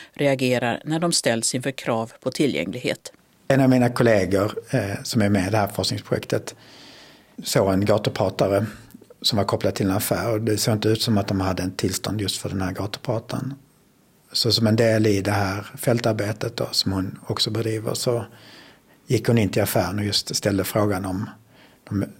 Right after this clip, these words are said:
Speaker 2: kände till det här med tillstånd och att, att det krävdes för att få lov att ha det. Och hennes utgångspunkt i det fallet var ju att de faktiskt skulle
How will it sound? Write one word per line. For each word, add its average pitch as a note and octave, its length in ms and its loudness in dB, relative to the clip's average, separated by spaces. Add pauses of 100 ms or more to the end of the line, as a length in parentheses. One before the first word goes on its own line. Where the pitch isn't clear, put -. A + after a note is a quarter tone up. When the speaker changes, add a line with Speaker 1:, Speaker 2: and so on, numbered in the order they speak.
Speaker 2:
kände G#2+ 260 2
till C3 240 2
det A#2 80 4
här G2+ 200 2
med F2+ 340 -6
tillstånd - 560 -6
och G2+ 80 -6
att, - 300 -12 (640)
att - 140 -8
det - 80 0
krävdes G2 760 0
för - 160 -4
att - 100 -10
få - 140 -6
lov F#2 220 0
att G2+ 80 -2
ha F#2+ 140 0
det. A2 160 -8 (300)
Och - 160 0
hennes G#2+ 420 2
utgångspunkt G#2+ 680 0
i A#2 40 2
det B2 140 2
fallet G#2+ 400 -2
var G2 100 -6
ju G2+ 120 -6
att - 400 -12 (140)
de G#2 140 0
faktiskt - 340 -4
skulle G#2 540 -6